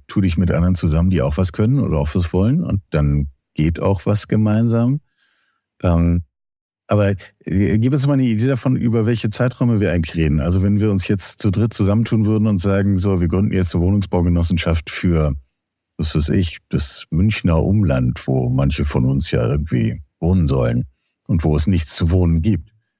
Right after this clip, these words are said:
Ähm, also jedenfalls nichts Bezahlbares. Wann passiert dann was?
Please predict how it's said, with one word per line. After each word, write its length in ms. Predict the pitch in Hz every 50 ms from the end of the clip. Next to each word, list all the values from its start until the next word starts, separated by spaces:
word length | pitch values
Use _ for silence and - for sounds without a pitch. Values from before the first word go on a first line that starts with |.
| _ _ _ _ _ _ _ _ _ _ _ _
Ähm, 480 | - 80 76 76 73 71 71 71 71 78 -
also 160 | - 87 82 73
jedenfalls 340 | 71 76 73 80 82 76
nichts 160 | - 82 78 -
Bezahlbares. 760 | - 85 - - 98 98 95 78 62 62 62 64 65 71 - _ _ _ _ _ _ _ _ _ _ _ _ _ _
Wann 260 | - 80 107 131 175
passiert 380 | 156 202 185 - - 170 170 -
dann 120 | 165 101
was? 320 | 82 78 76 - - -